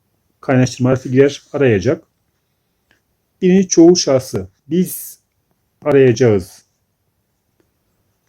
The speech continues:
Aramak fiilinin gelecek zaman birinci çoğul şahsı. Beşinci örneğimizde sevmek fiilinin geniş zaman, geniş zamanımız R, R, R,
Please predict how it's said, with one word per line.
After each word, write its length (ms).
Aramak 440
fiilinin 580
gelecek 320
zaman 380
birinci 220
çoğul 260
şahsı. 460
Beşinci 380
örneğimizde 640
sevmek 600
fiilinin 540
geniş 220
zaman, 380
geniş 220
zamanımız 720
R, 360
R, 380
R, 40